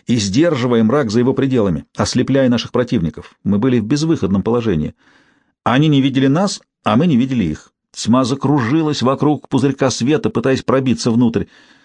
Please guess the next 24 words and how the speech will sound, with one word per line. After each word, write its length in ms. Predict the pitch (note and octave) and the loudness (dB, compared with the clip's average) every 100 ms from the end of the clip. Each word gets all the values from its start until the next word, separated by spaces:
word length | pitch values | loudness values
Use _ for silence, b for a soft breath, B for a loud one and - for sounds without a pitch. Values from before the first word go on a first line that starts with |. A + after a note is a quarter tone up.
| b b b | b b b
"Впечатляет", — 720 | - G#2+ C3 A#2+ F#2 F2+ G2 | -8 -6 -2 0 2 0 -2
сказал 280 | - G#2+ A2 | -2 0 2
Дарклинг. 500 | A#2+ A#2 A#2+ A#2+ - _ _ _ | 0 0 0 -2 -4 _ _ _
Казалось, 420 | F2 G2+ A#2 A2+ | -2 0 0 0
его 200 | A2+ G#2 | 0 2
голос 440 | A#2 C#3 A#2 - - | 2 2 0 -4 -8
доносился 560 | F2+ G#2 G#2+ C#3 B2+ G2+ | -2 0 0 -2 -2 0
до 80 | |
нас 180 | A2 A#2 | 0 0
откуда-то 440 | A2+ - A#2+ G2 A2 | -2 -2 -2 0 0
издалека. 540 | F2+ G#2+ G2+ C#3 C#3 B B B B _ | 2 0 0 0 -2 B B B B _
"Багра 540 | - G2 B2 C#3 C#3 C#3+ | -2 0 2 2 0 0
слишком 400 | C#3+ C#3+ - C#3+ | -2 -2 -2 -2
хорошо 340 | C3+ C3+ D3+ | 0 0 0
тебя 240 | C3+ C3 | 0 0
вышкалила, 560 | B2+ E3 - F2 C2 - _ _ - | 0 -2 -2 -2 -2 -6 _ _ -8
но 160 | G#2 - | -6 -2
твоих 300 | D#3+ E3+ - | 0 -2 -2
сил 180 | F3 | -4
все 140 | D#3 D3+ | -2 0
равно 200 | D3 D3+ | 0 0
не 80 | C#3 | -2
хватит, 380 | C3+ G#2 - | 0 -2 -2
Алина". 300 | F#2 F#2 D#2 | -2 -2 -2